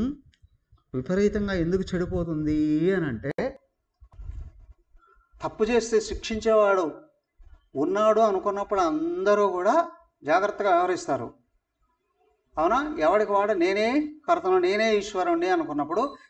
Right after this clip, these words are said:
ఇంకొక ఈశ్వరుడు ఉన్నాడు అనే భావం వీళ్ళకి ఇష్టం కూడా ఉండదు. "ఉంటే రమ్మని చెప్పండి చూద్దాం" అనుకుంటాడు.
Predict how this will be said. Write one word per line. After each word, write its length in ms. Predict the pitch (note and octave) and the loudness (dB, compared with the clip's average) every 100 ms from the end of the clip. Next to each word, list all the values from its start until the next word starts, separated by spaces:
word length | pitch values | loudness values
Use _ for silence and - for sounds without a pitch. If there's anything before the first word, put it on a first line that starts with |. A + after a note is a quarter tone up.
| _ | _
ఇంకొక 300 | E4+ F4+ E4 | 0 0 0
ఈశ్వరుడు 460 | F4 - G4+ E4+ D4+ | -2 -2 -4 -2 -2
ఉన్నాడు 680 | D#4+ F#4+ F#4 F4+ F4+ F#4 G4+ | 2 4 4 2 0 2 2
అనే 200 | E4+ D4 | 2 -2
భావం 380 | - - D#3+ F3+ | -2 0 0 0
వీళ్ళకి 240 | E3 D3 | -2 -4
ఇష్టం 260 | D#3 - F#3+ | -8 -8 -4
కూడా 140 | F#3 | -2
ఉండదు. 380 | E3+ C3+ B2 - _ _ _ _ _ _ _ - | -2 -2 -6 -10 _ _ _ _ _ _ _ -12
"ఉంటే 260 | C#3 F3 | -8 -4
రమ్మని 300 | - E4 E3+ | -2 -2 -2
చెప్పండి 260 | D#3+ D3 C#3+ C#3 | -4 -4 -6 -8
చూద్దాం" 280 | C3 C#3 | -6 -4
అనుకుంటాడు. 520 | C#3+ B2+ B2 A#2+ A#2 | -4 -8 -12 -14 -14